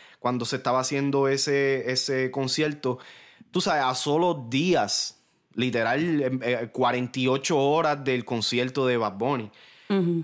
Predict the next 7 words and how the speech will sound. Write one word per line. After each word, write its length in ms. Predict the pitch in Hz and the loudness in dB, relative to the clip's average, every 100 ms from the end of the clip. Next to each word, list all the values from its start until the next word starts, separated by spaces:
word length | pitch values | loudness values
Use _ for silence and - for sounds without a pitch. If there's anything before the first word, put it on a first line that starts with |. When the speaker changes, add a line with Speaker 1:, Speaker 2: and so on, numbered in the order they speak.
| - | 0
Speaker 1:
Eh, 540 | 143 139 139 131 127 - | 0 2 2 0 -4 -12
yo 300 | 131 170 220 | -2 0 2
realmente 720 | 214 202 202 196 202 202 175 | 2 0 0 0 0 0 0
no 120 | 156 | 0
esperaba 540 | 160 185 170 175 170 | -2 -2 2 2 2
de 180 | 156 143 | 0 -2
que 440 | 135 135 131 127 | 0 0 0 -6